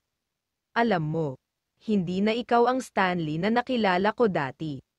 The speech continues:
Hindi na ata ikaw ang taong hinahangaan ko at sinasamba ko noon pa man.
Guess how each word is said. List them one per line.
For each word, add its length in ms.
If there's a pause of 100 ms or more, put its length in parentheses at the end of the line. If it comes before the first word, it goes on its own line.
(520)
Hindi 400
na 160
ata 320
ikaw 400
ang 160
taong 400
hinahangaan 960
ko 240
at 80
sinasamba 800
ko 80
noon 400
pa 80
man. 480